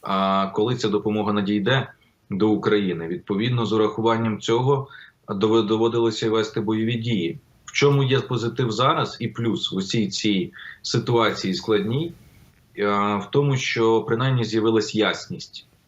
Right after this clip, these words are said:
принаймні з'явилась дещо певна, ну, така прогнозованість. Зрозуміло, в принципі, а, які обсяги допомоги, як вона буде надходити. Після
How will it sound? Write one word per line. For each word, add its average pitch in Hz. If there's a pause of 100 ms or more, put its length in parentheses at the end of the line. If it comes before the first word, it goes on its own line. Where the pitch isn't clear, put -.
(380)
принаймні 131
з'явилась 117
дещо 110
певна, 113
ну, 113
така -
прогнозованість. 104 (400)
Зрозуміло, 123 (280)
в 104
принципі, 127 (220)
а, 107
які 113
обсяги 127
допомоги, 107
як 107
вона 104
буде 98
надходити. 98 (600)
Після 123